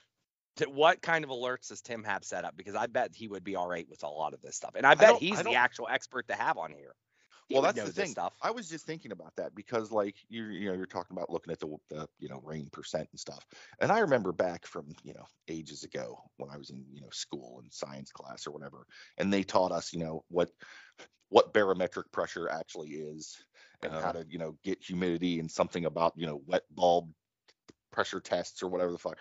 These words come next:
Speaker 2: Like, I don't remember any of it, but
Speaker 1: I'm
Speaker 2: nowadays I
Speaker 1: surprised you
Speaker 2: think it's
Speaker 1: remember that.
Speaker 2: probab-, I think it's fascinating. And I think I would, like, if I actually had the
Speaker 1: Oh.
Speaker 2: spare time and, and, and extra brain cycles, I think it would be awesome to have,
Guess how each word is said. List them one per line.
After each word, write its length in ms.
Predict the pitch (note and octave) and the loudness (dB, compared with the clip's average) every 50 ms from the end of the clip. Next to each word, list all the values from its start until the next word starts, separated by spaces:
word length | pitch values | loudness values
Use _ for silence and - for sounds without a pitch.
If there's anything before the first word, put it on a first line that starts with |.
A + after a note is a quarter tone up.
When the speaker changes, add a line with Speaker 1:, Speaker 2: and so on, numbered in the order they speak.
| - - _ - | -18 -16 _ 0
Speaker 2:
Like, 140 | B2 C3 - | 0 4 6
I 40 | A3+ | 6
don't 140 | A3+ B2 G2+ | 8 8 6
remember 340 | G2+ G2+ G2+ G2+ F2 E2+ | 4 4 2 0 0 -2
any 160 | E2 F#2+ G#2 A2 | -2 -2 -2 -2
of 120 | G2 G#2 | 0 2
it, 200 | A2+ A#2+ A#2 - _ _ _ _ _ _ - | 2 2 2 -2 _ _ _ _ _ _ -2
but 100 | - - - | -2 2 6
Speaker 1:
I'm 20 | |
Speaker 2:
nowadays 480 | F#2 G2 G2 G#2 G#2 G2+ C3 C3 B2 G#2 | 8 8 8 8 6 4 2 -2 2 4
I 20 | G2 | 4
Speaker 1:
surprised 180 | A2 A2+ A#2+ C3 | 4 4 4 2
you 60 | A2 | 0
Speaker 2:
think 60 | A2 | 0
it's 40 | A2+ A2+ A2 | 0 0 2
Speaker 1:
remember 40 | G2+ | 4
that. 60 | A2 | 6
Speaker 2:
probab-, 320 | A#2+ A#2+ B2+ C3+ A#2 G#2+ - _ _ _ _ - - - - - - - | 6 6 6 6 2 0 -2 _ _ _ _ -20 -20 -20 -18 -6 0 0
I 60 | F3 | 0
think 180 | - G3 A3 - | 0 -2 -8 -8
it's 100 | E3 - - | -8 -6 2
fascinating. 760 | - B2+ C#3+ D3+ - E3 E3 E3+ E3+ F#3 F#3+ F#3 F#3+ F3+ - _ _ _ _ _ _ _ _ - - _ _ - - | 2 2 2 2 -2 -4 -4 -2 -2 -4 -4 -6 -8 -12 -16 _ _ _ _ _ _ _ _ -20 -20 _ _ -2 0
And 100 | A#2 A#2+ | 0 0
I 40 | B2 | 0
think 240 | - - G3 - G3+ | 0 0 -2 0 0
I 80 | E3+ | 0
would, 120 | D3 B2+ A#2 - C3 A#2+ | -2 -2 -6 -8 -4 0
like, 200 | B2 A#2 A#2 C3+ | 0 0 0 0
if 120 | C3 - - | -4 -2 0
I 100 | C3+ D#3 | 0 0
actually 300 | E3 D#3+ - - C#3+ B2+ | 0 -2 -4 -8 -10 -6
had 160 | A#2 C3 B2 | -2 0 0
the 0 | |
Speaker 1:
Oh. 140 | A#2 F#2 F2+ | 0 0 0
Speaker 2:
spare 280 | F2 F#2 F2+ G#2 G#2 G2+ | -2 -2 -2 -2 -2 -4
time 400 | - - F#2+ F#2 F#2 F#2 F#2 F#2 | -4 -2 -2 0 0 -2 -2 -4
and, 140 | F2+ F2 - | -8 -8 -8
and, 280 | F2 E2+ E2+ E2+ E2+ E2 - - | -8 -8 -8 -8 -10 -10 -8 -8
and 280 | E2+ E2 E2 E2 D#2+ - | -6 -6 -6 -8 -2 2
extra 280 | F2+ F2+ - - - F2 | 2 2 2 2 -6 -6
brain 300 | D2+ F2 E2 E2+ F2 F2+ | -2 -2 -2 -2 -2 0
cycles, 480 | - F#2+ F2 E2+ - F#2+ F#2+ - - - - - - - - - - - | 2 0 0 2 2 0 0 0 -4 -16 -20 -20 -20 -20 -20 -16 -4 2
I 80 | - - | 2 4
think 160 | - D3+ C3 | 6 6 4
it 20 | C3+ | 4
would 100 | B2 G#2+ | 0 0
be 120 | A2 E2+ | 4 4
awesome 340 | G2 G2 G2 - - G2 F2 | 6 6 6 4 0 -6 -6
to 60 | - | -8
have, 320 | - - G2 F2+ E2 D#2 | -8 -4 -4 -4 -4 -4